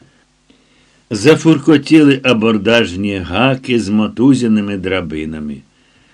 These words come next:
Запорожці продовжували люто палити по ворогах, доки інші вправно лізли по драбинах на галеру. Першим з поміж них був Сірко.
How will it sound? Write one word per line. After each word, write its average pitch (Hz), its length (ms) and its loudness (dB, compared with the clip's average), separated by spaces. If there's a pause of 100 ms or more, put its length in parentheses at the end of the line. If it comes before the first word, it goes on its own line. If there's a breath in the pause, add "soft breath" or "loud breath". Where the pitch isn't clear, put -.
(320 soft breath)
Запорожці 117 640 0
продовжували 113 920 2
люто 113 360 0
палити 113 580 -2
по 123 140 -6
ворогах, 117 520 -4 (440 soft breath)
доки 90 440 -4
інші 90 280 -8
вправно 87 580 -6
лізли 87 420 -6
по 92 160 -8
драбинах 87 640 -8
на 82 100 -8
галеру. 76 460 -10 (760 soft breath)
Першим 110 640 -2 (220)
з - 120 -20
поміж 98 400 -6
них 92 280 -8 (540 soft breath)
був 78 340 -8
Сірко. 78 580 -14